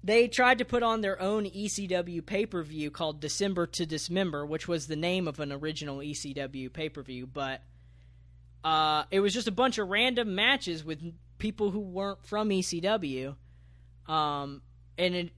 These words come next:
concluded with an Extreme Elimination Chamber that only had one ori-, that had Sabu in it, but he ended up getting attacked beforehand and couldn't be in it.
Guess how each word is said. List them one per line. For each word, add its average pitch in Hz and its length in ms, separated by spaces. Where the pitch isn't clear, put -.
concluded 214 520
with 170 200
an 165 100
Extreme 240 560
Elimination 214 760
Chamber 143 600
that 180 140
only 202 280
had 190 200
one 214 500
ori-, 196 360
that 190 280
had 226 280
Sabu 269 540
in 165 120
it, 160 160
but 185 200
he 214 100
ended 220 160
up 190 140
getting 180 240
attacked 226 560
beforehand 156 560
and 143 100
couldn't 165 220
be 151 160
in 160 100
it. 123 160